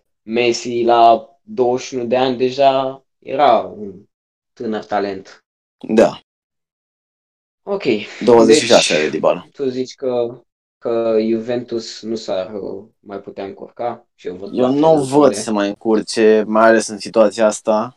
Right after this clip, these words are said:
Speaker 2: în care se apropie acolo Atalanta în spate.
Speaker 1: Da.
Speaker 2: Da,
Speaker 1: Sincer,
Speaker 2: însă
Speaker 1: mi, mi s-ar părea, uh, de apreciat dacă Atalanta a reușit să câștige toate astea trei meciuri.
Speaker 2: Da.
Speaker 1: Adică dacă Atalanta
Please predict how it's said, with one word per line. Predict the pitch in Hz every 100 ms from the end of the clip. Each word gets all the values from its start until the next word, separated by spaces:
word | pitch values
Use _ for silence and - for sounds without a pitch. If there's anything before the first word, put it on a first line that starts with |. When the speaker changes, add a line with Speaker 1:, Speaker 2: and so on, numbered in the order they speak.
| _
Speaker 2:
în | -
care | 98 90 87 95 90 85 _ _ _ -
se | -
apropie | 85 110 95 92 95
acolo | 87 82 87 98 90
Atalanta | 82 90 92 92 87
în | 92
spate. | - 92 85 104 - _ _ _
Speaker 1:
Da. | 127 127 _ -
Speaker 2:
Da, | 190 175 156
Speaker 1:
Sincer, | 175 170 160
Speaker 2:
însă | 160 - 143
Speaker 1:
mi, | - _ _ _ _ - 135
mi | 131
s-ar | 147 143 _ _ _ _
părea, | 135 135 143 143 139 135 131 131 _ _ _ _ _ _ _
uh, | 127 120 120 117
de | 123
apreciat | 120 131 - 143 - _
dacă | 208 127 - 120 120
Atalanta | 123 123 131 131
a | 123
reușit | 120 120 -
să | 117
câștige | - - 117 107
toate | - -
astea | 95 - -
trei | 104 101
meciuri. | - - - _ _ _
Speaker 2:
Da. | 131 135 139
Speaker 1:
Adică | 123
dacă | 107 107 113
Atalanta | 110 107 117 151 156 131 117